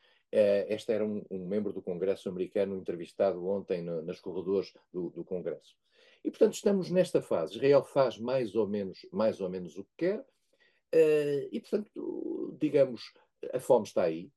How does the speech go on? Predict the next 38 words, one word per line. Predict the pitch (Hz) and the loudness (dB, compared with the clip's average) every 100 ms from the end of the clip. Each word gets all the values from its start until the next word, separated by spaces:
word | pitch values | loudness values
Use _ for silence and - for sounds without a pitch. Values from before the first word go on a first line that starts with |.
| _ | _
já. | 78 90 - _ _ _ _ | -8 -8 -10 _ _ _ _
Eh, | 110 113 113 107 101 104 - | -2 2 2 4 2 2 0
além | 110 110 | 2 2
disso, | 113 113 - | 2 -4 -6
Israel | 87 113 107 | 4 8 8
está, | - - 104 92 | 6 2 4 2
e | - 107 | 0 -2
esse | - | 4
é | 101 | 2
um | 87 | 2
ponto | 95 90 | 0 0
importante, | 107 - - - | -4 -4 -4 -2
Israel | 123 120 | 0 2
está | 104 101 | 4 4
a | 98 | 4
boicotar | 107 117 - - 107 110 - _ _ _ _ | 4 0 -4 4 6 6 0 _ _ _ _
a, | - - | -2 0
a | |
entrada | 123 110 107 101 | 0 4 2 2
da | 98 | 0
ajuda | 98 95 90 | -2 -2 0
humanitária. | 85 82 - - - _ _ _ _ _ _ _ - | 0 -4 -4 -4 -6 _ _ _ _ _ _ _ -6
Eh, | 98 95 90 85 | -2 0 0 -2
e | |
está | 87 - | -4 -4
a | 90 | 4
boicotá-lo | 151 147 - 220 190 | 4 4 4 4 2
de | |
forma | - 185 175 170 | 2 2 4 4
objetiva, | 165 139 151 139 214 92 | 4 4 0 2 0 2
eh, | 80 85 85 85 | 2 2 0 -2
concreta. | - 85 80 175 180 98 82 _ _ | -4 -8 4 6 6 4 0 _ _
E | 104 95 92 87 85 85 | -2 0 0 0 -6 -10
outro | - - 76 | -12 -12 -8
dia | 98 101 131 | 0 2 2
fez | - - 98 | 0 -2 0
aquele | 90 - 85 | 0 0 0
massacre | 92 - 92 - | 2 2 0 -2